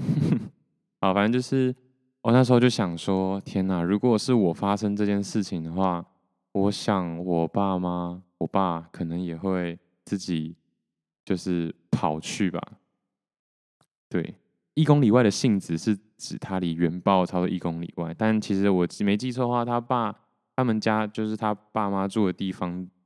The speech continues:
到他那可能是几公里，可能十，十几公里吧，然后自己跑去，然后再背去医院这样。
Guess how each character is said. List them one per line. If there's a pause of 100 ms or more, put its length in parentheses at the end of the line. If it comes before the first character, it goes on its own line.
到
他
那
可
能
是 (460)
几
公
里，
可
能
十，
十
几
公
里
吧， (500)
然
后
自
己
跑
去， (120)
然
后
再
背
去
医
院
这
样。